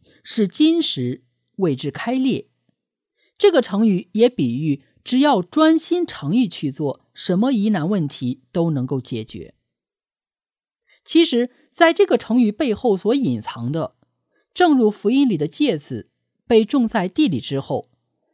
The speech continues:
它们的后面所隐藏的是一种希望，也是一种信念。种子种在地里，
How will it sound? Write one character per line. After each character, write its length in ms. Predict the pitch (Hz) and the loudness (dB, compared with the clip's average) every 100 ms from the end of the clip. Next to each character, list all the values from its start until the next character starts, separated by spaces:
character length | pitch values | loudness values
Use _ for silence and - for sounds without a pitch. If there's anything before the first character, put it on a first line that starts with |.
| - | -10
它 220 | - 359 | -2 0
们 80 | 359 | 2
的 80 | 226 | 0
后 200 | - 240 | 0 0
面 160 | 202 | 0
所 220 | 160 185 254 | -2 0 0
隐 260 | 233 120 | 0 -2
藏 320 | 113 - 117 | -4 -10 -8
的 240 | 151 156 - - | -4 -6 -8 -10
是 220 | - 202 | -4 -4
一 80 | 156 | -4
种 160 | 123 | -6
希 300 | 120 - 214 | -8 -4 -2
望， 280 | 226 175 - _ | -2 -4 -8 _
也 160 | 143 120 | -8 -6
是 120 | - | -6
一 60 | 139 | -6
种 180 | 113 | -8
信 380 | 120 - 269 143 | -10 -4 -4 -4
念。 240 | 135 107 _ _ _ _ _ _ _ _ _ _ _ _ _ _ _ _ _ _ _ _ - | -8 -14 _ _ _ _ _ _ _ _ _ _ _ _ _ _ _ _ _ _ _ _ 2
种 320 | 277 240 247 | 4 6 4
子 160 | 349 | 2
种 240 | 359 302 214 | 2 2 2
在 140 | 190 | 0
地 240 | 185 226 135 | 0 0 -2
里， 260 | 123 - | -6 -10